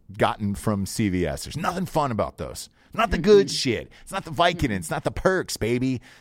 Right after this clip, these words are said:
Speaker 1: It's not the, it's not the Zanzibars, you know? It's none of that. Uh, just a couple pills of Adderall.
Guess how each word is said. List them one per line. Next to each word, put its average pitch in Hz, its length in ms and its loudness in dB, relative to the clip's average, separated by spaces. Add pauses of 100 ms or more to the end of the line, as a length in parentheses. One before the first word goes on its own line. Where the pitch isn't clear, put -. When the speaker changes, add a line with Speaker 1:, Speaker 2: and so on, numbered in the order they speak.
(120)
Speaker 1:
It's - 120 -12
not 165 260 0
the, 113 440 2
it's 104 160 -4
not 156 160 -6
the 104 300 2
Zanzibars, 101 1080 -2
you 104 120 -2
know? 233 280 0 (380)
It's - 100 -18
none 294 200 2
of 131 80 4
that. - 400 -6 (280)
Uh, 131 360 2
just - 180 -10
a - 40 -8
couple - 360 2
pills 170 360 4
of 147 60 2
Adderall. 90 400 2